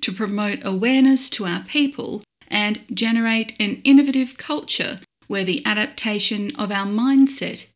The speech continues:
is constant. We may soon be faced with some of the darkest moments in our young nation's history. But if we actively adapt the mindset of our people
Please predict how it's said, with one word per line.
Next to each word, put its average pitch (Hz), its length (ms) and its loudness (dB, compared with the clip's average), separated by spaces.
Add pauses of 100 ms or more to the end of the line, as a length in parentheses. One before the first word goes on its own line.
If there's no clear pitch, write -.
is 190 200 -4
constant. - 760 -6 (1700)
We 233 120 4
may 233 220 4
soon 311 460 0
be 220 120 0
faced - 540 -8
with 226 180 0
some 220 260 -2
of 226 120 -2
the 247 80 -2
darkest 226 640 -4
moments 220 560 -2
in 214 160 -2
our 202 240 -6
young 180 380 -4
nation's 190 480 -4
history. - 680 -10 (640)
But 220 140 2
if 233 220 0
we 226 340 0
actively 202 840 -2
adapt 196 600 -6
the 233 60 0
mindset 220 680 0 (140)
of 190 200 -4
our 190 200 -4
people - 640 -6